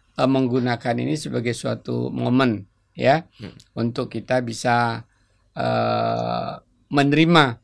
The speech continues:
Speaker 1: ya kenikmatan dari Tuhan tidak hanya sebagai nilai spiritual,
Speaker 2: Hmm.
Speaker 1: jadi banyak hikmah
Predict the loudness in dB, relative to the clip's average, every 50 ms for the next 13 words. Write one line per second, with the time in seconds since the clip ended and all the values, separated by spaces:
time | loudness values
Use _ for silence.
0 | _ _ _ _ _ _ _ _ _ _ _ -2 0 2 2 2 0 -4 _ _
1 | _ _ _ _ _ -4 -2 0 0 0 0 2 2 4 4 6 4 4 4 6
2 | 4 2 2 2 -2 -2 -2 2 2 2 2 2 0 0 2 2 2 2 0 -4
3 | -6 -4 -6 -4 -2 0 2 2 4 4 2 0 -2 -6 -6 -6 -6 -4 -2 0
4 | 0 0 0 -2 -2 -2 -2 2 2 2 4 2 0 -2 -2 -4 -4 -2 0 0
5 | 0